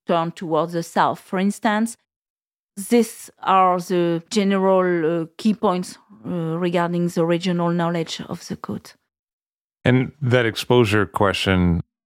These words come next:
Speaker 2: what you've explained to me in the past is that the Côte de Nuits, basically from, say, Marcenais down to Nuits Saint-Georges, faces east.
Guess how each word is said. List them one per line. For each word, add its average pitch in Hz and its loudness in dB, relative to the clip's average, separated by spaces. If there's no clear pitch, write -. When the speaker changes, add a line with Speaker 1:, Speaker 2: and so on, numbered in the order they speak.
Speaker 2:
what 90 2
you've 98 0
explained 92 0
to 90 0
me 87 4
in 82 2
the 87 2
past 82 -4
is 78 -6
that 73 0
the 92 -2
Côte 95 0
de 87 -2
Nuits, 87 2
basically 82 0
from, 80 0
say, 82 0
Marcenais 85 0
down 78 0
to 80 0
Nuits 78 0
Saint-Georges, 85 0
faces 80 -2
east. 82 -2